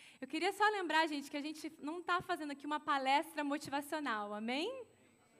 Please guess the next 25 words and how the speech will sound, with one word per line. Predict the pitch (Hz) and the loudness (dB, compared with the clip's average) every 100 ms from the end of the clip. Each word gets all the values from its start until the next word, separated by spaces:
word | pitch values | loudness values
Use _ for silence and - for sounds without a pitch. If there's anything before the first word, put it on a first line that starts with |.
| - - _ _ _ _ _ - - - | -20 -20 _ _ _ _ _ -18 -16 -8
Porque | 320 349 | -2 2
às | 403 | 4
vezes | 403 | 4
eu | 427 | 4
tenho | 415 | 4
a | 427 | 4
sensação | 427 427 392 - 370 392 | 0 4 2 4 4 4
que | 392 | 2
as | 370 | -2
pessoas | 339 381 392 | -2 -4 -2
confundem | 403 427 427 370 381 415 403 349 330 | -2 -2 -4 -4 -2 0 0 0 -2
um | |
pouco | 330 339 349 349 | 6 8 8 4
com | 392 | 0
palestra | 359 339 311 311 370 - 392 | 8 8 10 8 8 2 0
<laughs> | |
motivacional. | 349 - 330 339 349 - 381 277 220 - - - - 254 | 2 0 0 0 0 -2 0 0 -2 -8 -18 -20 -14 -10
E, | - | -4
a, | - 285 | 0 2
nada | 285 311 392 415 415 | 4 8 8 6 2
contra, | - 277 269 339 415 302 | 4 6 8 4 2 2
amém? | 262 311 539 523 - _ - - - | 4 2 0 -6 -20 _ -20 -20 -6
Palestra | - 277 277 320 330 | 4 8 10 8 6
motivacional, | 285 294 302 285 294 294 262 269 320 | 2 0 2 2 2 0 2 4 2
mas | 320 302 339 | 2 2 2